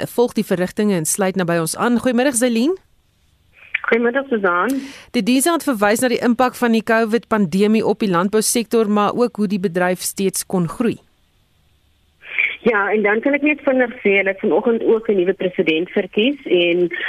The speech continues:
Speaker 2: dit was een van die voormalige adjunkpresidente, Jaco Minnaar, wat vanoggend verkies is en hy vervang, ehm, die vorige president wat Pierre Verkuil was.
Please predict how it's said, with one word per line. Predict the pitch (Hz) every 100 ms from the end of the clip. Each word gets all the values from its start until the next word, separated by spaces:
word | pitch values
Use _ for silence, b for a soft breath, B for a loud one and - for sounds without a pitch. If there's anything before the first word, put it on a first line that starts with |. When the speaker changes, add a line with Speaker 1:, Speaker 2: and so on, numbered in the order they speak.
| B
Speaker 2:
dit | -
was | 180 202
een | 214 220 208
van | 214 202
die | 196 190
voormalige | 214 185 165 151 160 185 185 208 185 185 180 B B B
adjunkpresidente, | 185 165 170 190 202 196 196 165 160 160 202 220 -
Jaco | - 185 156 220
Minnaar, | 185 170 185 160 185 190
wat | 165 -
vanoggend | 165 170 185
verkies | - - 196 180
is | 202
en | 190
hy | 143 156
vervang, | - 180 - 185 175 175 170 B B B B
ehm, | 165 170 165 170 165 165 - -
die | 170 170 165 -
vorige | 196 180 185
president | 180 160 165 156 156 160 -
wat | 156 151 151 _
Pierre | 202 180 175 -
Verkuil | 147 _ 190 175 156
was. | 135 175